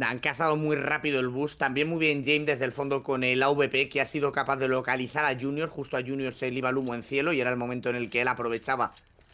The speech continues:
para buscar el pixel y buscar la baja. Y nada, el, el dos para tres, jugado en maravilla. Lástima Furia,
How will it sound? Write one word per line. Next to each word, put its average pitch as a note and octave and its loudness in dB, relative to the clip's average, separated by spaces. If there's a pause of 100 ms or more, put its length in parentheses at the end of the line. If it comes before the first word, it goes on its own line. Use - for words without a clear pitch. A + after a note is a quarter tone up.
(120)
para D3+ 0
buscar C#3+ 0
el D3+ 2
pixel D#3 -2
y - -2
buscar D3+ -2
la C#3 2
baja. C3 0
Y G2 -8
nada, A2 -4
el, F#2+ -6
el G2 -8
dos G#2+ -6
para A#2 0
tres, - -2
jugado A2+ 0
en G#2+ -8
maravilla. A#2+ 2 (220)
Lástima A#2 -6
Furia, C#3 -2